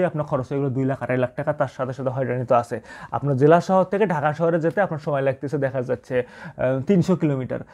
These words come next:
তো এইভাবে তো আপনার জন্য হয় না। তখন আপনি এখন দেখা গেলো আপনি ছেড়েই দিলেন আপনার জমির আশাটা। তো এটা এখন আর করার দরকার নাই।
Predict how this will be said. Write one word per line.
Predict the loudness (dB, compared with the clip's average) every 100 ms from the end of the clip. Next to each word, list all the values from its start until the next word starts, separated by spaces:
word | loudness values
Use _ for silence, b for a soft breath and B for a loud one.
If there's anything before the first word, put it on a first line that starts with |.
| b
তো | -4
এইভাবে | 0 2 2
তো | 2
আপনার | 2 2
জন্য | 0 2
হয় | 0 0
না। | -2 -4 b b _
তখন | 2 4 4 2 -4 _ _ _
আপনি | 4 4 4
এখন | 2 0 -2 0 2
দেখা | 2 4
গেলো | 4 2
আপনি | 0
ছেড়েই | -2 2 4
দিলেন | 4 2
আপনার | 0 -2 -2
জমির | -2 -2
আশাটা। | -4 -10 -12
তো | -6
এটা | 0 0
এখন | 2 0
আর | -2
করার | 0 0 0
দরকার | -2 -2
নাই। | -2 -2